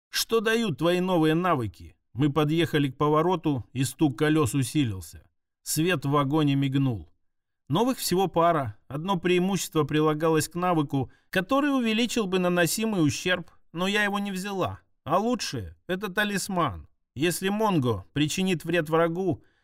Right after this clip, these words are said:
все участники партии получат бонусы к ловкости и телосложению. Если он убивает моба,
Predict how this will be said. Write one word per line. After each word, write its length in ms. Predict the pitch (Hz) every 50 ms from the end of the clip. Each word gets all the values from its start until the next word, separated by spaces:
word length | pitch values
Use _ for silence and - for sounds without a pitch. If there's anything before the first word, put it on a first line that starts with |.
| _ _ _
все 200 | - - 202 196
участники 640 | 180 170 - - 190 180 - - 170 160 151 165 160
партии 540 | - - 190 185 180 147 - - 143 135
получат 480 | 127 - 147 151 160 165 - - 160 139
бонусы 580 | 131 139 165 180 175 165 156 139 - - 147 135
к 80 | -
ловкости 720 | 165 175 190 180 160 - - 131 110 - - - 87 82 - _ _
и 120 | 127 143
телосложению. 1040 | 135 170 170 165 160 139 - 165 165 165 170 151 151 160 151 120 101 92 82 - - _ _ _ _ -
Если 440 | 139 160 190 196 170 135 - 160 165
он 240 | 175 180 170 143 139
убивает 500 | 135 139 156 160 165 151 143 139 135 175
моба, 440 | 180 190 185 165 120 101 87 -